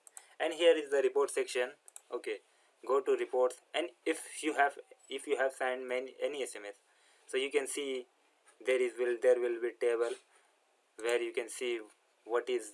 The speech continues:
the S M S of each, what is the status of each S M S. And here you can see logs. There is also a queue system in this application. Okay, first of all, your all the S M S will collect in a queue, and after one by one is passing to the gateway.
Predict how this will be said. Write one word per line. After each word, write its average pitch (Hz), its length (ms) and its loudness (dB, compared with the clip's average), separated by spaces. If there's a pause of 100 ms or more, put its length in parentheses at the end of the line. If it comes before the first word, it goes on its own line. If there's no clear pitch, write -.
the 113 260 -2 (300)
S 120 160 0
M 127 120 -4
S 113 140 -4
of 117 100 -8 (100)
each, - 300 -8 (120)
what 123 200 0
is 113 160 -2
the 127 140 4
status 120 340 -2
of 113 80 -12 (100)
each 127 220 -10
S 107 180 -4
M 101 140 -12
S. 101 60 -14 (600)
And 131 120 -4
here 143 220 6
you 143 160 -2
can 135 200 0
see 135 520 -2
logs. 131 580 4 (720)
There 165 180 10
is 160 120 6
also 156 300 8
a 151 60 2
queue 151 220 -4
system 131 420 -4
in 123 180 -6
this 127 300 0
application. 117 600 -2 (420)
Okay, 113 280 -4 (420)
first - 240 -2
of 131 100 -2
all, 131 160 4
your 127 260 4
all 131 220 6
the 127 100 4
S 123 120 2
M 120 80 -4
S 120 160 0
will 117 180 -2
collect 117 340 -2
in 123 120 -6
a 110 80 -12
queue, 151 380 -8 (100)
and 117 340 -8
after 127 420 2 (760)
one 135 200 4
by 139 140 4
one 127 200 4
is 123 100 -4
passing 123 500 2
to 123 120 -4
the 113 160 -4
gateway. 110 420 -6